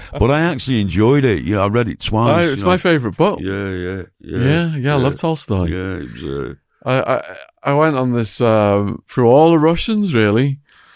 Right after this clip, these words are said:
Speaker 1: Um,
Speaker 2: Anna, what's it? Anna, Anna.
Speaker 1: Chekhov?
Speaker 2: Yeah.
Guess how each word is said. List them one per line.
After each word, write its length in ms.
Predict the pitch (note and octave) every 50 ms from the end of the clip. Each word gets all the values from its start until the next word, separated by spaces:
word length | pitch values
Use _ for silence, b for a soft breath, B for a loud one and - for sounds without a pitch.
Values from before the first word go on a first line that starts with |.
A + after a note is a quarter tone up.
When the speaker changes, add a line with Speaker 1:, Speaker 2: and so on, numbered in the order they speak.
| b b b b b b _
Speaker 1:
Um, 840 | - B2+ C3 B2 B2 A#2+ A#2+ A#2+ A#2+ A#2+ A#2 A#2 A2+ A2 G#2+ - - - _ _ _ -
Speaker 2:
Anna, 260 | - C#2+ C#2+ C#2+ C#2 - - -
what's 280 | C#2 E2+ C#2+ A1 G#1+ C2
it? 100 | A#1 -
Anna, 580 | C2+ D2+ D#2+ D#2+ D#2 D#2 D2+ D2+ D2+ C#2+ - -
Anna. 300 | C#2 D2+ D#2 D#2 D2+ D2+
Speaker 1:
Chekhov? 600 | C#2+ - F#3 F3 F3 - - A3 G#3+ G3 G#3+ -
Speaker 2:
Yeah. 300 | - D#2+ D#2+ D#2+ - -